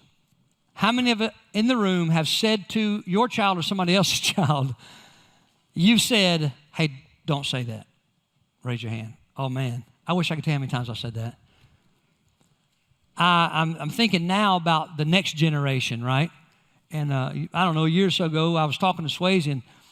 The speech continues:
and, uh, I was telling her something, and she just, right in the middle of me telling her something, she just spun around and started walking off, shaking her head no. And I'm like, "Uh-uh, no, uh-uh." And so I said, "No, hang on, hang on, hang on." I got it right in front of her, squatted down, looked her in the eyes, and said, "Don't say that.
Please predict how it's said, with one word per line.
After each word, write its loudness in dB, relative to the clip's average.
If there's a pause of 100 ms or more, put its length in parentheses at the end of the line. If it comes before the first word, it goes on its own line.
(160)
and, -2
uh, -4
I -4
was -2
telling 2
her -2
something, 0
and -4 (300)
she -2
just, -2
right 2
in -2
the -2
middle 0
of 0
me 0
telling -2
her 0
something, -2
she -4
just 0
spun -2
around 0
and -2
started -6
walking -2
off, -2
shaking -2
her 0
head 2
no. -2
And -4
I'm -4
like, -4
"Uh-uh, -2
no, -2
uh-uh." -4 (720)
And 0
so 2
I 6
said, -4
"No, 4
hang 2
on, 4
hang 0
on, 2
hang 2
on." 2
I 4
got 2
it -2
right 2
in -2
front -2
of 0
her, 0
squatted 0
down, 0
looked 0
her -2
in 0
the 2
eyes, 2
and -4
said, -2
"Don't -4
say 0
that. 0